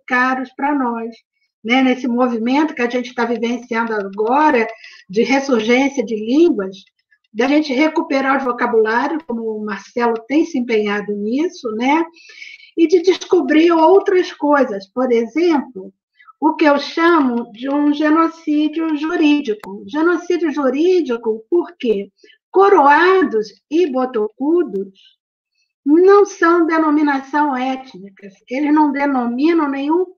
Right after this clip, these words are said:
povo em, em particular. Coroados eram todos que eles viam com penas na cabeça, com cocadas e chave-, chamavam de coroados. E botocudo a mesma coisa, todos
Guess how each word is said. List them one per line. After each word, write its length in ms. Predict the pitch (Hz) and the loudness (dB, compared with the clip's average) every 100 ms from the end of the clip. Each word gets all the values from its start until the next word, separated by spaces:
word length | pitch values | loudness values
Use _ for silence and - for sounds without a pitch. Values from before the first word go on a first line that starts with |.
| _ | _
povo 560 | 302 349 392 262 220 226 - | -2 0 0 -2 -10 -14 -12
em, 260 | 262 262 247 247 - - _ | -8 -6 -8 -12 -20 -20 _
em 200 | 277 311 | 2 2
particular. 720 | 294 247 - 220 220 185 170 - _ _ _ _ _ - | 2 0 -2 -4 -2 -2 -8 -16 _ _ _ _ _ -2
Coroados 640 | 302 330 311 320 370 392 | 2 6 6 6 4 2
eram 240 | 359 359 339 - | 2 0 -2 -4
todos 300 | 359 381 381 | 0 0 0
que 120 | 370 | -4
eles 200 | 330 294 | -4 -6
viam 340 | 254 285 285 | -6 -4 -4
com 320 | - 269 254 - | -4 -6 -6 -6
penas 480 | 269 294 349 359 285 | -6 -2 -2 -2 -4
na 120 | 262 | -4
cabeça, 640 | 262 262 247 254 294 320 349 | -2 -2 -2 -4 -4 -6 -6
com 160 | 277 269 | -6 -4
cocadas 680 | 285 269 262 262 294 339 359 | -4 -2 -4 0 0 0 -4
e 100 | 339 | -6
chave-, 420 | 339 311 254 240 - - - - | -6 -6 -6 -10 -12 -20 -20 -12
chamavam 480 | 269 269 277 269 | -4 2 2 2
de 140 | 247 247 | 0 -2
coroados. 720 | - 247 247 220 190 190 - _ | -2 0 2 0 -2 -6 -16 _
E 140 | 294 330 | -4 -2
botocudo 640 | 330 339 359 - 330 349 | 0 0 -2 -2 -2 0
a 60 | |
mesma 380 | 339 339 339 311 - | 2 2 2 0 -2
coisa, 340 | 285 254 226 | -2 -2 -2
todos 220 | 302 311 | -2 -2